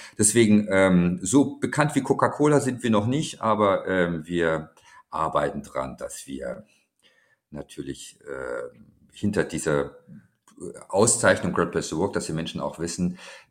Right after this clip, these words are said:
das steht das Votum der Menschen dahinter.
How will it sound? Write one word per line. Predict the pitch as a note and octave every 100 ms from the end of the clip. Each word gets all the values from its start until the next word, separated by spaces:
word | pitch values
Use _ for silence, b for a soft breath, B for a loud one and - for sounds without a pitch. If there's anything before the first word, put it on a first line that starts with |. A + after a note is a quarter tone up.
| _
das | - - - - -
steht | - - D#2+ D#2 - - -
das | D2 -
Votum | D2 D2 D#2+ D#2
der | D2+
Menschen | C#2+ C#2+ -
dahinter. | D2 - - -